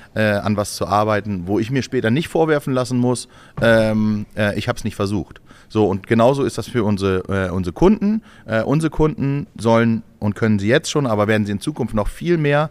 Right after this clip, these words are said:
weil wir auch mehr darüber reden wollen, äh, und können sie sich verla-, darauf verlassen, dass wenn sie unseren Käse kaufen, dass sie daran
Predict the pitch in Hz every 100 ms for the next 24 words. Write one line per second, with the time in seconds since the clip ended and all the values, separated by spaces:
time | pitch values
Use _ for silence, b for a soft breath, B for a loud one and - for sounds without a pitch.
0 | - 98 101 92 104 117 131 113 104 92
1 | 113 165 180 156 147 151 B B B B
2 | 117 117 113 - 92 98 127 113 110 104
3 | - 101 113 107 - 104 139 143 113 -
4 | 113 104 104 92 - 98 92 131 143 151
5 | 147 B B - 110 - 123 123 B B
6 | 92 107 101 98